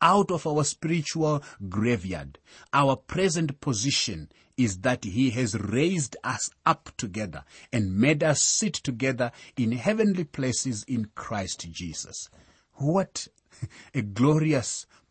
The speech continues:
present time experience we have. What a wonderful picture that is given.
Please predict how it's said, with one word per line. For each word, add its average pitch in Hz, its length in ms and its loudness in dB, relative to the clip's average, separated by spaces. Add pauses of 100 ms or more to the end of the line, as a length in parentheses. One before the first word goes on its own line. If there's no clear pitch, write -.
present 110 800 -2 (440)
time 139 480 2
experience 113 840 2
we 107 180 -4
have. 78 380 -8 (340)
What 143 560 -4
a 127 120 -2
wonderful 120 680 0
picture - 400 -2
that 110 260 -4
is 92 200 -4
given. 78 440 -10